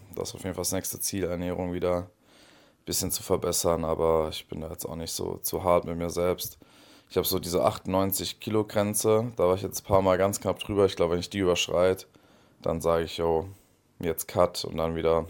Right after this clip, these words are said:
auf Healthy. Das heißt natürlich nicht, dass ich dann nur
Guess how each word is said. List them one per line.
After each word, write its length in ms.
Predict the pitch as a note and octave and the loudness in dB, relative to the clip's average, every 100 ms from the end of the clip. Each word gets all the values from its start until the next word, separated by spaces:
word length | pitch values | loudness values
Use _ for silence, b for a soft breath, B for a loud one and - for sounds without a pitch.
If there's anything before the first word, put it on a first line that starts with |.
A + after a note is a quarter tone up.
| G#2 | -8
auf 220 | E2 E2 | -10 -2
Healthy. 400 | F#2 F2 F2 G2 | 0 0 -2 -4
Das 200 | F2+ E2 | -4 -4
heißt 180 | F2 F2 | -6 -6
natürlich 260 | F2 F#2 F#2+ | -8 -8 -10
nicht, 160 | F2+ | -10
dass 120 | F#2+ - | -8 -8
ich 60 | |
dann 180 | G2+ F#2 | -8 -6
nur 320 | F#2 F#2+ F#2 | 0 0 0